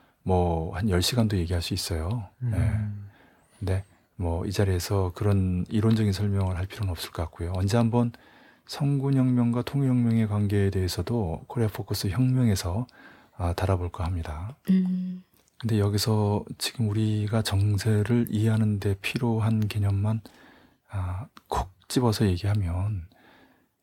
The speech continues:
Speaker 1: 한마디로 선군을 중심으로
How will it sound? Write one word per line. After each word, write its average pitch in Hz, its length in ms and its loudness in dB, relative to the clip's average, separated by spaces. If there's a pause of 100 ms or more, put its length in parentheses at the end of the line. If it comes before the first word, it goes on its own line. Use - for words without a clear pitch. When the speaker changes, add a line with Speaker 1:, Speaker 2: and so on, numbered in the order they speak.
(280)
Speaker 1:
한마디로 107 840 2 (200)
선군을 120 800 2
중심으로 104 760 0